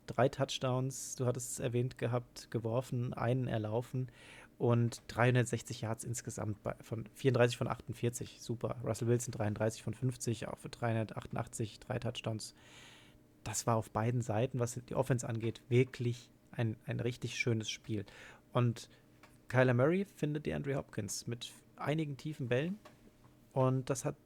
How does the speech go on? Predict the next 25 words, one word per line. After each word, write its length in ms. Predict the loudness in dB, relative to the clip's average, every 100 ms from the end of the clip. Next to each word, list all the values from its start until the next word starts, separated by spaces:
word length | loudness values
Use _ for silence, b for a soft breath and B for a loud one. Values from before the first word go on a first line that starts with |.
| -20 -20
super 440 | -6 -2 2 2
funktioniert. 640 | 2 -4 -2 -2 -2 -4 B B B B -20 -20 -12
Chase 280 | 2 4 4
Edmonds, 840 | 0 0 0 -2 -6 -6 -8 -12
zweiter 480 | -6 4 4 6 4
Receiver 540 | 2 -2 0 4 4 2
auf 100 | -4
dem 120 | -8
Scoreboard 460 | -4 -2 0 -2
mit 120 | -6 -4
siebenundachtzig 640 | 0 0 -2 -8 -10 -4
Yards. 260 | -4 -2 2
Larry 240 | 2 2
Fitzgerald, 800 | -2 -6 -6 -4 -2 -2 -4 -10 -20 -10 -2
auch 200 | -2 -2 -14
zweiundsechzig 720 | -8 -2 0 0 -2 -4 -6 -2
Yards. 300 | -2 -4 B B B B -20 _ _ -2
Und 320 | 2 2 -2 B B _ _ -20 _ -20 _ -6
wen 280 | 2 4
man 220 | 6 6 4
nicht, 280 | 2 -2 -16 -18 _ _ -20 -20 _ -12 -8
ja, 260 | -6 -4
streichen 480 | -4 -2 0 0 -2
kann, 240 | 0 -2 -2
ist 180 | -8